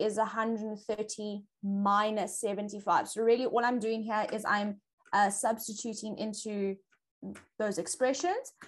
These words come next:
which means that this angle is fifty-five degrees. So once you have x, you can then go work out the individual angle sizes. But as we said, x is the same value because it's the same variable. Right,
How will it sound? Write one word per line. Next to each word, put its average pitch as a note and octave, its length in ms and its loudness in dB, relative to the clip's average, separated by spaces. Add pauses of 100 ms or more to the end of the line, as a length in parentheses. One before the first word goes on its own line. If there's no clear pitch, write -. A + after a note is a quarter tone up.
(160)
which A#3 180 0
means A3 220 -2
that G#3+ 200 -2
this A3+ 280 0
angle G3+ 720 2 (200)
is G3+ 400 -2 (800)
fifty-five G3 580 -2
degrees. - 420 -8 (300)
So C4+ 140 4
once C4 420 4
you G4 120 6
have D#4 320 4
x, A#3 300 0
you A3+ 100 -2
can A3 180 -2
then A#3+ 180 4
go A3 140 6
work A3 480 4
out - 260 2
the - 100 -6
individual G3 540 -4
angle G3 320 0
sizes. C#4+ 720 2 (380)
But - 120 0
as A3 220 4
we B3 100 0
said, A3+ 300 2
x - 280 2
is A#3 140 -8
the A#3 120 -4
same G3+ 320 -4
value F#3+ 360 0
because G3 280 -8
it's F3+ 140 -10
the F#3+ 80 -10
same F#3+ 300 -2
variable. E3+ 580 -4 (680)
Right, A#3+ 400 4